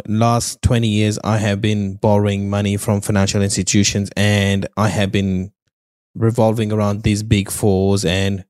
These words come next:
nothing else kind of, you know, has, has jumped out. Um, and I haven't really explored.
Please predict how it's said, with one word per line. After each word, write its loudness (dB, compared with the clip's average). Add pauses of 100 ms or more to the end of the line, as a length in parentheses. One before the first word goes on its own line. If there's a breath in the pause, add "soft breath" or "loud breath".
nothing -2
else 0
kind -4
of, -6 (140)
you 0
know, 2
has, 0 (640)
has -2
jumped 0
out. 0 (100)
Um, -2
and -2
I 0
haven't -2
really 0
explored. 0